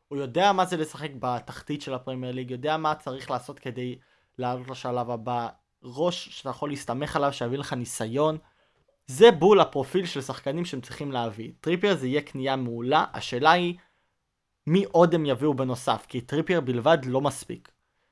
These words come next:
הם צריכים להביא עוד, בעיניי עוד מ-, מגן שמאלי או עוד מגן ימני, תלוי איפה טריפייר ישחק, עוד קשר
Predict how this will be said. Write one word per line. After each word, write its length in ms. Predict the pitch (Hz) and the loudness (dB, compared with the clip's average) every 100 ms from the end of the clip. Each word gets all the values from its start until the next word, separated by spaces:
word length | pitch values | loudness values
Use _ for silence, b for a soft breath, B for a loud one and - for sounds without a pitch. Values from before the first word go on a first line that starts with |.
| _ _ - | _ _ -18
הם 80 | 120 | -12
צריכים 320 | 123 160 160 | -10 -6 4
להביא 420 | 147 127 147 160 | 4 4 -2 -4
עוד, 300 | - 160 143 127 _ _ _ | -2 -4 -4 -12 _ _ _
בעיניי 280 | 135 135 143 | -12 -6 -2
עוד 200 | 143 135 | -2 -2
מ-, 280 | 139 131 123 | -6 -6 -6
מגן 280 | 123 123 135 | -6 -8 -8
שמאלי 400 | - 131 127 135 | -8 -6 -4 -2
או 40 | 127 | -2
עוד 160 | 123 | -2
מגן 300 | 123 110 127 | -6 -8 -8
ימני, 380 | 127 117 120 131 | -8 -8 -10 -10
תלוי 240 | 123 120 | -10 -8
איפה 160 | 123 123 | -8 -10
טריפייר 400 | - 131 131 120 | -14 -12 -10 -10
ישחק, 500 | 110 113 - 170 - _ _ _ _ _ _ | -10 -10 -4 -4 -6 _ _ _ _ _ _
עוד 260 | 170 170 - | 6 6 4
קשר 600 | 139 - 175 170 170 | -6 0 4 6 4